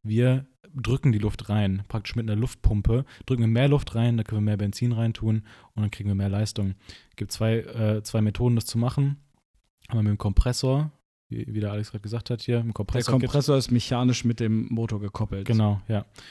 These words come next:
Speaker 1: genau. Und, ähm, der Kompressor ist praktisch einfach eine übergroße Luftpumpe, die, äh, ans, ans Schwungrad des Autos, äh, festgemacht ist, meistens mit einer Kette oder einem Riemen oder so. Und, ähm, der drückt dann einfach, wirklich wie eine Pumpe, ähm, über unterschiedliche Wege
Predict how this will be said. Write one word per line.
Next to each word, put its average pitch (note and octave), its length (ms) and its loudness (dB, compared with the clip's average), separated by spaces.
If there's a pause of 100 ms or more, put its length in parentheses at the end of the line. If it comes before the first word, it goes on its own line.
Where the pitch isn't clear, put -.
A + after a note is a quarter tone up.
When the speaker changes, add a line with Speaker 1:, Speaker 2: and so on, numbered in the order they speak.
(280)
Speaker 1:
genau. G#2+ 420 2
Und, G#2+ 320 0
ähm, A2 160 4
der A2 80 0
Kompressor C3 640 0
ist - 120 -10
praktisch B2+ 260 -4
einfach B2+ 160 2
eine A#2 540 4
übergroße C#3 340 2
Luftpumpe, A#2 640 2 (680)
die, A#2 260 6
äh, A2 260 2
ans, G#2+ 260 -4
ans A#2 160 -6
Schwungrad C3+ 360 -2
des G#2+ 100 -10
Autos, C#3+ 540 -4
äh, B2+ 400 -6
festgemacht B2+ 420 -4
ist, B2 120 -6
meistens G2+ 240 -6
mit G2 80 -4
einer G2 80 -8
Kette C#3 340 -4
oder G#2 140 -2
einem G2+ 100 -4
Riemen B2+ 240 -2
oder B2 180 0
so. A#2+ 200 0 (360)
Und, A2+ 380 0
ähm, A2 140 2
der A2+ 100 0
drückt A#2+ 360 -4
dann A2 140 2
einfach, G#2+ 520 -2
wirklich B2+ 260 -8
wie D3 60 -2
eine C3+ 100 0
Pumpe, D3 480 4 (500)
ähm, A2+ 320 2
über A#2+ 160 0
unterschiedliche A#2+ 520 0
Wege A#2+ 440 2